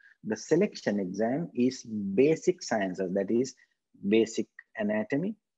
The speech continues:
only head and neck, uh, uh, then pathology, general pathology, and then bit of a microbiology and, uh, pharmacology, and then statistics. Those are small areas, general, um, thing, and then, um,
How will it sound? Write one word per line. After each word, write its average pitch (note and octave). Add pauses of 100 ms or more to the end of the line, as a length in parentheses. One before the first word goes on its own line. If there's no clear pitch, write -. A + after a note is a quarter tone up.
only A#2
head F#2+
and G2+
neck, F#3 (800)
uh, G#2
uh, G2
then G#2+ (120)
pathology, A2
general G2+
pathology, B2+ (360)
and G#2
then A2
bit A2
of B2
a B2
microbiology A2
and, G#2
uh, G#2
pharmacology, A#2+ (300)
and G#2
then B2
statistics. -
Those A#2+
are B2
small G2+ (140)
areas, A2+ (1160)
general, C#3 (760)
um, G#3+ (200)
thing, C3 (280)
and A2+
then, C3+
um, G#2+